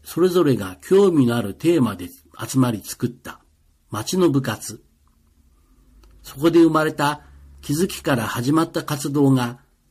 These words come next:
地域に根付き、新たな動きを生んでいます。気づきから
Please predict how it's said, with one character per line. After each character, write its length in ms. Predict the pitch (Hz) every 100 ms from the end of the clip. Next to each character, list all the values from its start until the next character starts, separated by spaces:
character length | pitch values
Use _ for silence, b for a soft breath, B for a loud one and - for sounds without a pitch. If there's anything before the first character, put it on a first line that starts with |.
| _ _ _
地 300 | - 220 214
域 160 | - 120
に 140 | 107
根 140 | 98 98
付 260 | 104 -
き、 80 | - _ _ _ _ _ _ _ _
新 240 | 165 185 170
た 140 | 139
な 120 | 110
動 280 | 104 123 170
き 160 | 170 185
を 140 | 185 -
生 120 | 127
ん 120 | 117
で 100 | 98
い 80 | 95
ま 160 | 87 85
す。 300 | - - _ _ _ _ _ _ _ _ _ _ _ _ _ _ _ _ _ _ - _ _ _ _ _ _ _ _ _ _ _ _ _ _ _ _ _ _ _
気 100 | -
づ 160 | 143 196
き 120 | -
か 140 | 190 170
ら 280 | 156 -